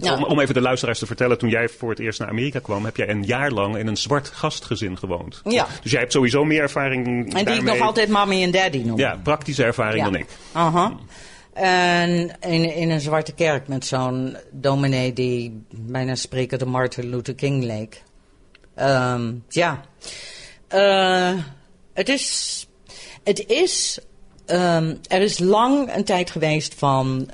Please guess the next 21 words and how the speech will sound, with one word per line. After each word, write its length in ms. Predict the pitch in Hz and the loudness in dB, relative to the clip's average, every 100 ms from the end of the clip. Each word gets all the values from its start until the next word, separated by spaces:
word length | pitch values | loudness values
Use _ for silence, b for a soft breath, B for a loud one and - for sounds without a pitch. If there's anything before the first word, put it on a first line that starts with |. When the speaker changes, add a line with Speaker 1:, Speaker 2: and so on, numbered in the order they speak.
| - - | -18 -4
Speaker 1:
oké, 320 | 170 165 131 - - - | -2 0 -2 -6 -14 -8
ehm, 540 | 147 147 139 131 127 127 B B - | 0 4 4 4 0 -4 B B -10
het 140 | 131 | -4
gaat 240 | 139 127 | -2 0
beter, 640 | 123 202 233 226 214 214 254 - | 2 2 2 2 2 2 -2 -4
absoluut. 680 | 147 147 151 190 277 - - B B | -2 -2 0 0 0 -4 -8 B B
Affirmative 600 | - 147 165 147 135 143 - | -6 0 2 2 -2 -4 -2
action, 420 | 175 - 196 180 | -2 0 0 2
er 60 | |
waren, 280 | 143 131 139 139 151 | 2 0 -2 -6 -2
ehm, 480 | 147 135 131 127 131 - | 2 2 2 0 -2 -2
overheids-, 840 | 175 190 190 170 170 - - - | 0 2 2 4 2 0 -2 0
eh, 280 | 165 151 156 | 4 4 4
initiatieven 680 | 185 185 - 160 - 180 156 | 4 2 2 -4 -2 -4 -2
die 360 | 131 131 127 95 | -2 -2 -2 -2
hebben 340 | 123 156 190 - - _ - | 0 2 0 -2 -20 _ -4
veel 380 | 147 - 180 | -4 2 2
goed 200 | 175 196 - | 4 0 0
gedaan. 500 | 165 160 160 170 175 B B B B B | 0 2 4 2 -2 B B B B B
Eh, 800 | - 175 165 160 156 151 147 | 0 4 6 6 6 6 4
eh, 60 | 143 | 2